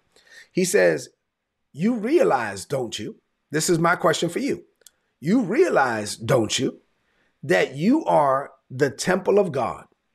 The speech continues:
and that God himself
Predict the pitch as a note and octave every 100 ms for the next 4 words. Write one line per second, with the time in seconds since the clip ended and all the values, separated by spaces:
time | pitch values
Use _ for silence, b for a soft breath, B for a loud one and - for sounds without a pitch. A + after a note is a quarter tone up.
0 | _ _ _ _ _ - D3+ D3+ C#3 A#2+
1 | D3+ F#3+ F#3 F#3 - D3 C#3+ A2+ - B3
2 | F2+ - -